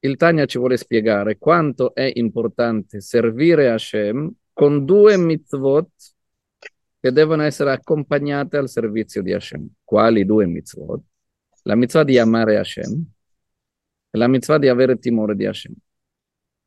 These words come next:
Perché se io servo Hashem senza nessun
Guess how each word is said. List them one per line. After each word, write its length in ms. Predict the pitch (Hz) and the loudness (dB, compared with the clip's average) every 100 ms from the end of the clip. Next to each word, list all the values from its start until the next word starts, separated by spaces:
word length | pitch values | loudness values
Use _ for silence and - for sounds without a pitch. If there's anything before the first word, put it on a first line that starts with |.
| _ _ _ _ _ _ | _ _ _ _ _ _
Perché 300 | 120 113 131 | -2 0 0
se 160 | 151 | 4
io 260 | 156 180 170 | 6 6 6
servo 440 | - 151 151 143 | 4 2 4 4
Hashem 400 | 139 - 139 139 | 2 2 0 2
senza 460 | 127 - 139 135 131 | 0 0 -2 0 -4
nessun 680 | 123 - 131 135 135 131 | -4 -6 -4 -4 -2 -2